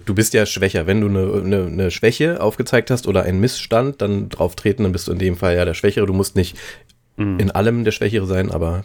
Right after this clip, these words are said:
Speaker 1: in diesem einen Punkt eventuell.
Speaker 2: Also prinzipiell stimme ich dir zu, wobei ich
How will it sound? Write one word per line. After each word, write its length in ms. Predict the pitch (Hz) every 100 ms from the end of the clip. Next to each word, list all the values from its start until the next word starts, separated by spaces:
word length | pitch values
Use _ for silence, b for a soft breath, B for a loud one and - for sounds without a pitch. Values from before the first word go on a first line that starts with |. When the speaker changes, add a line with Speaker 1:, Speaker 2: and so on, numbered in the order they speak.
| -
Speaker 1:
in 100 | 90
diesem 180 | 90 87
einen 160 | 87
Punkt 240 | 85 95 95
eventuell. 440 | 90 87 95 98 - B B B
Speaker 2:
Also 180 | 131 139
prinzipiell 540 | 135 - 175 180 175 156
stimme 280 | - 147
ich 80 | 165
dir 160 | - 139
zu, 180 | - 151
wobei 260 | 135 143
ich 300 | 147 160 151